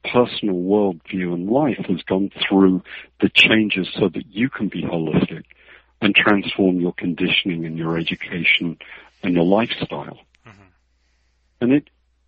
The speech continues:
Speaker 1: it's asking a lot, but I think we have to ask it. We,
Speaker 2: Mm-hmm.
Speaker 1: we have to expect that from practitioners. At the moment, one of the things that's really pressing my buttons, um, I'm, I'm in California and I'm hearing a lot of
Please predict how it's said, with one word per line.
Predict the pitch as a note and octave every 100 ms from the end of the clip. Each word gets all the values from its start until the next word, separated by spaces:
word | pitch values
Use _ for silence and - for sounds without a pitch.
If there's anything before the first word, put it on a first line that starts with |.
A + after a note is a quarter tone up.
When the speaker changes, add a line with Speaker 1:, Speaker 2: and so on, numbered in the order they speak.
| _
Speaker 1:
it's | C3+ C#3 -
asking | E3 - B2 G#2
a |
lot, | G2+ D#3 D#2+ - - _
but | G#2+ G#2+ -
I | G#2
think | A#2+ G#2
we | G2
have | G2 -
to | G2 G2+
ask | - -
it. | - - _ _ _ _ -
We, | G2+
Speaker 2:
Mm-hmm. | G2+
Speaker 1:
we | G#2
have | G2+ G2+
to | G2+
expect | G#2 - - F#2+ -
that | F2 - -
from | - F2 - - - _
practitioners. | - F#2 - - - - - - -
At | - A#2+
the | C3
moment, | C3 D3 G#2+ G2
one | A#2
of | G#2+
the | -
things | G#2 F#2
that's | A2 - - -
really | G#2 G2 A2 F#2+ F2 - - - - - _ -
pressing | A#2+ - A2 F#2+
my | F2+
buttons, | D#2+ G2 - G2 G2+ - - -
um, | F2+ F2 -
I'm, | A2 B2+
I'm | C3+ C#3
in | B2+
California | - A2 F#2+ - F2 E2
and | D#2+ E2
I'm | F2
hearing | F#2 F#2 F2+
a |
lot | E2+ G2 -
of | F#2